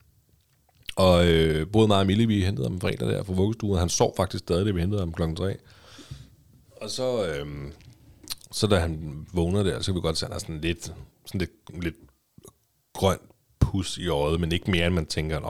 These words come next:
"Åh, det var nok bare lidt søvn, nu er han jo lige vågnet," ikke? Så det må det bare blive værre, det der pus i øjnene.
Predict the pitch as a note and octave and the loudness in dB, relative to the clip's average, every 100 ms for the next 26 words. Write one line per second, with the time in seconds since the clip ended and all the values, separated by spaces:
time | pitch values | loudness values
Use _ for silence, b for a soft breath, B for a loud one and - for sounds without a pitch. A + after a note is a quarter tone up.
0 | C#2+ - D#2 C2+ C#2 C#2 - C#2+ C2+ D2 | -6 -4 -4 -4 -6 -8 -6 -6 -6 -6
1 | - E2 D2 D2+ D#2+ C#2 C#2+ D#2 F2+ D#2+ | -2 -4 -4 -8 -4 -2 -2 2 2 2
2 | C#2+ D2+ G2 A#2 - B B B B B | -2 -2 -2 -4 -10 B B B B B
3 | B B B B B B - - E2+ F2 | B B B B B B -4 -2 -2 -4
4 | E2 D#2+ D#2+ F#2 E2+ E2 E2 G#2 G2 - | -2 0 2 2 2 2 2 2 -2 -6
5 | b b b b _ _ _ _ - F2+ | b b b b _ _ _ _ 0 0
6 | E2 E2 - - G#2 G2 F2 E2 G#2 F#2 | 0 -4 -4 -2 0 2 2 0 -4 -6